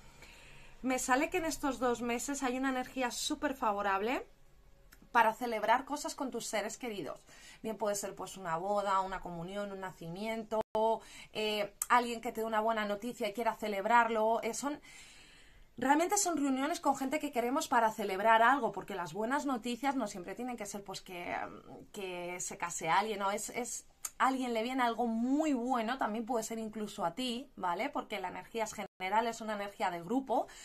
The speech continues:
porque tú y tu gente sois un grupo y vais a celebrar algo muy bonito en estos dos meses. Así que, bueno, creo que como vas a estar un poquito más aliviado, más aliviada gracias a esos cambios positivos que vienen a ti, como te he dicho al principio del vídeo,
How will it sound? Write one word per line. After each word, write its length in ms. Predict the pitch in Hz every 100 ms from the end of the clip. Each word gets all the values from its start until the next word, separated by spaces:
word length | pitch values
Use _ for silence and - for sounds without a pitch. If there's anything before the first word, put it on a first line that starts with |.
| - -
porque 260 | 226 208
tú 140 | 196 254
y 60 |
tu 140 | 262 233
gente 540 | - 254 247 214 180 - - _ - - - -
sois 320 | - 240 214
un 120 | 196
grupo 460 | 185 254 285 240 320 - - - -
y 120 | 247
vais 200 | 226 -
a 60 | -
celebrar 440 | 294 254 226 226
algo 280 | 240 247 240
muy 320 | 220 220 240
bonito 360 | 214 196 214 185
en 80 | 180
estos 280 | - 196
dos 180 | 165 175
meses. 340 | 202 208 185 175
Así 240 | 175 202
que, 300 | - 233 214
bueno, 320 | 208 214 175 - - - - -
creo 300 | - 233 269
que 140 | 277
como 220 | 269 233 220
vas 220 | 226 254
a 40 |
estar 220 | 269 285
un 80 | 269
poquito 420 | 269 269 262 254
más 340 | 247 240 233 240
aliviado, 360 | 226 226 220
más 200 | 220 214
aliviada 460 | 214 208 202 214 214
gracias 360 | 202 208 233 226
a 60 |
esos 300 | 214 220 -
cambios 420 | - 220 226 202 196
positivos 560 | 214 214 208 214 202
que 80 | -
vienen 260 | 190 190 185
a 80 |
ti, 140 | 180 240
como 200 | 220 285
te 80 | 196
he 20 |
dicho 160 | 190
al 60 | 196
principio 360 | 185 175 175 185
del 100 | 185
vídeo, 300 | 214 240